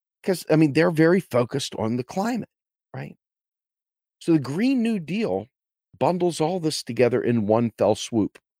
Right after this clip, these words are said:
It's one bundle. It's a framework for a series of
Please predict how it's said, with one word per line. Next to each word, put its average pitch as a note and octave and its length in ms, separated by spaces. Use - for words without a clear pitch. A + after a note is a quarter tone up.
It's - 160
one D#3 540
bundle. A2+ 420
It's - 140
a - 60
framework D3 800
for B2+ 180
a A#2+ 60
series F3+ 680
of C3 120